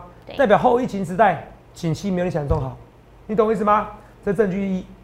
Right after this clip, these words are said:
Speaker 2: 证据二，我跟你讲是说，我这给你看，每天给你追踪。你看美-，美国怎么样？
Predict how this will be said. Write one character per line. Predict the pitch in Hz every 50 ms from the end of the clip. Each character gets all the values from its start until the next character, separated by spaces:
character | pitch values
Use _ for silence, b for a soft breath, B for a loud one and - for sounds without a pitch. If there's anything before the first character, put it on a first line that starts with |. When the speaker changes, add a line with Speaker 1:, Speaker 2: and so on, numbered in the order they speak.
| - - -
Speaker 2:
证 | - 269 262
据 | 202 262
二， | 269 277 254 226
我 | 202 190
跟 | 240 240
你 | 240 220
讲 | 208 175
是 | 185 190
说， | 170 220 214 214
我 | 226 190 180 180 190
这 | 226
给 | 202 220
你 | 202
看， | 190 214
每 | 190 175 170
天 | 160 208 208
给 | 208
你 | 196 165
追 | - 196 185
踪。 | 175 196 190 185 185 - - - - - - - - - - - - - - - - - - _ - - - - - - - - - _ _ - - - - _ - - - _ -
你 | 190 196
看 | 247 247
美-， | 220 202 190 180 185 180 - -
美 | 190 190
国 | 175 180 196 202 202 - - - - -
怎 | - 180
么 | 180
样？ | 202 202 175 147